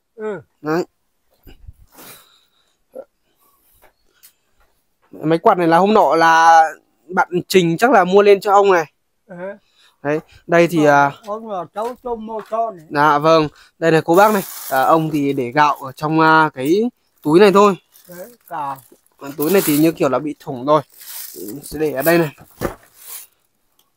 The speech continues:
Speaker 2: Vào, à, cô bác có thể nhìn thấy vào trong cái ngôi nhà của ông cụ thì hầu như là không nhìn thấy một cái thứ đồ gì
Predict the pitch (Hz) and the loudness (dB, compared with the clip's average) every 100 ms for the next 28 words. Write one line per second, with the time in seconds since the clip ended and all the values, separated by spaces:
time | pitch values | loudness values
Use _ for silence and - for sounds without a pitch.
0 | - - - - - - - - - _ | -12 -12 -14 -20 -18 -18 -18 -20 -20 _
1 | _ _ _ _ _ _ - - _ _ | _ _ _ _ _ _ -20 -20 _ _
2 | _ _ _ _ _ - - - _ - | _ _ _ _ _ -20 -20 -20 _ -20
3 | - - 143 131 131 131 135 - 165 165 | -20 -12 0 2 4 4 2 -2 -4 -4
4 | 185 143 123 131 135 180 - _ _ 135 | -4 -6 -8 -10 -8 -8 -10 _ _ -4
5 | 131 131 127 - 151 151 160 165 156 151 | -2 -2 -6 -6 -4 -2 0 0 2 2
6 | 135 - _ _ 151 131 117 147 151 170 | 0 -6 _ _ -4 -4 -4 -8 -2 -2
7 | 127 147 135 127 _ - - _ 143 147 | -2 -6 -8 -10 _ -20 -20 _ -2 2
8 | 170 170 160 135 - 180 175 170 151 139 | 2 0 0 -4 -2 0 0 0 0 -2
9 | 185 262 _ _ _ 165 147 143 160 - | -2 -4 _ _ _ -2 -2 -2 -2 -4
10 | 160 208 330 _ _ 170 165 160 156 175 | -6 -6 -8 _ _ 2 2 2 0 -2
11 | 147 | -2